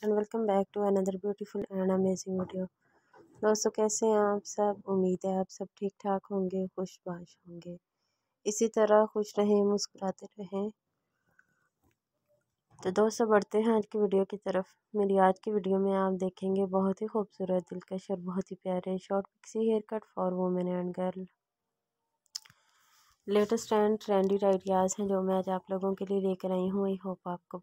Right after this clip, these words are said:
बहुत ज़्यादा पसंद आएंगे। ट्वेंटी ट्वेंटी टू के बिल्कुल लेटेस्ट आइडियाज़ हैं। ट्वेंटी ट्वेंटी टू में आप किस तरह के बाल कट करवा सकते हैं, ये आप हमारी इस वीडियो से बहुत ही यूनिक किस्म के आइडियाज़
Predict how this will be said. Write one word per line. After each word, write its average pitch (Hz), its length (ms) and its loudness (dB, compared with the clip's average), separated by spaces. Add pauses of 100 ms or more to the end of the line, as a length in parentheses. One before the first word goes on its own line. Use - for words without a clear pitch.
बहुत 180 320 -2
ज़्यादा 180 260 -4
पसंद 180 400 -10
आएंगे। 180 360 -8 (840)
ट्वेंटी 190 360 0
ट्वेंटी 202 300 0
टू 196 120 -2 (100)
के 202 100 -2
बिल्कुल 196 380 -4
लेटेस्ट 196 400 -2
आइडियाज़ 185 580 0
हैं। 190 80 -4
ट्वेंटी 190 320 -6
ट्वेंटी 196 260 -6
टू 190 240 -10
में 185 140 -4
आप 180 220 -8
किस - 160 -18
तरह 190 200 -8
के 214 80 -8
बाल 190 220 -4 (100)
कट - 160 -20
करवा 185 280 -4
सकते - 340 -10
हैं, 208 220 2
ये 190 140 -2
आप 185 120 -2 (100)
हमारी 185 320 -4
इस - 160 -20
वीडियो 185 260 -6
से 185 140 -16
बहुत 185 280 -8
ही 208 80 -8
यूनिक 214 260 -2
किस्म 214 220 -8
के 202 120 -6
आइडियाज़ 196 360 -4